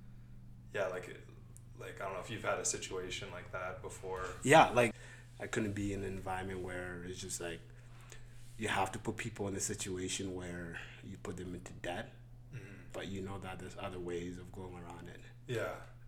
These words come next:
Speaker 2: Right.
Speaker 1: If you, if you had, uh, to get a vehicle, would you wanna finance it? Would you wanna lease it? Would you wanna
Speaker 2: Honestly, uh, the best way I would say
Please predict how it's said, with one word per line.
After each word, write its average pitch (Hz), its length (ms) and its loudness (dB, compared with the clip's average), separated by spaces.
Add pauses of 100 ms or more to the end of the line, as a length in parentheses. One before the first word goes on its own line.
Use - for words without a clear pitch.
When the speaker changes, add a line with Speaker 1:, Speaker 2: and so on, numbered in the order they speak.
(140)
Speaker 2:
Right. 95 180 -8 (240)
Speaker 1:
If - 140 -8
you, 107 60 -6 (140)
if 95 160 -8
you 107 120 -2
had, 95 300 2 (1200)
uh, 95 220 0
to 110 120 -8
get 104 120 0
a 92 60 0
vehicle, 98 420 -4
would 92 160 -6
you 98 120 -6
wanna 95 200 -2
finance 101 580 -4
it? 104 80 -4
Would 98 140 -8
you 98 80 -8
wanna 92 160 -6 (100)
lease 101 240 -4
it? 104 140 -4
Would 98 120 -10
you 98 140 -8
wanna 92 260 -8 (460)
Speaker 2:
Honestly, 165 540 12
uh, 120 180 4
the 113 120 0
best 127 320 6
way 127 100 4
I 123 60 6
would 113 180 2
say 117 340 2